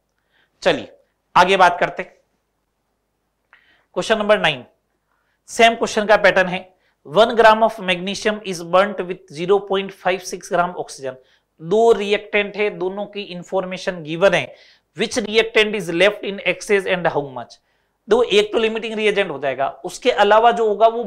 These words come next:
बचेगा। बच रहा है तो कितना बच रहा है, ये क्वेश्चन पूछ रहा है। आइए रिएक्शन लिखो सबसे पहले। मैग्नीशियम प्लस ओ टू कन्वर्ट हुआ मैग्नीशियम ऑक्साइड, ये लो, ये लो,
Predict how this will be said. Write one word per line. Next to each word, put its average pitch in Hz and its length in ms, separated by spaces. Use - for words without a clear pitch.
बचेगा। 165 460
बच 175 300
रहा 220 160
है 220 180
तो 220 180
कितना 254 400
बच 220 220
रहा 202 120
है, 196 440
ये 220 140
क्वेश्चन 196 360
पूछ 143 200
रहा 123 100
है। - 140
आइए 120 340
रिएक्शन 220 360
लिखो 226 180
सबसे 220 280
पहले। 220 240
मैग्नीशियम 202 800
प्लस 196 280
ओ 175 240
टू 214 160
कन्वर्ट 180 500
हुआ 175 300
मैग्नीशियम 156 840
ऑक्साइड, 147 640
ये 143 320
लो, 196 420
ये 143 180
लो, 170 180